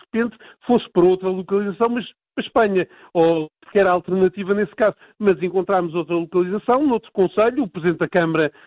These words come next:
eh, prondia esse projeto que ia criar emprego, et cetera, ficou de facto, eh, enfim, eh, triste com essa situação, mas conseguiu-se encontrar outra solução.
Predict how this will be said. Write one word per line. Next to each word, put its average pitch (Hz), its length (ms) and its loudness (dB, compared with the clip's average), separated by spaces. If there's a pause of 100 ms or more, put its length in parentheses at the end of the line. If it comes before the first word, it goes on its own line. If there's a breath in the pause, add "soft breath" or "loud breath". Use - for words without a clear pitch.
(100 soft breath)
eh, 160 720 0
prondia 165 640 0
esse 156 280 -4
projeto 165 420 -4
que 151 100 -6
ia 151 60 -4
criar 156 300 -2
emprego, 151 420 -2
et 143 160 -2
cetera, 156 340 -2 (480 loud breath)
ficou 208 380 2
de - 140 -8
facto, 160 640 -4
eh, 135 1000 -8
enfim, 240 280 -6
eh, 131 440 -4 (120)
triste 160 360 -4
com 156 140 0
essa 143 180 -4
situação, 190 560 -2 (240 loud breath)
mas 208 140 0
conseguiu-se 220 400 -2
encontrar 220 500 0
outra 233 380 -2
solução. 247 380 -2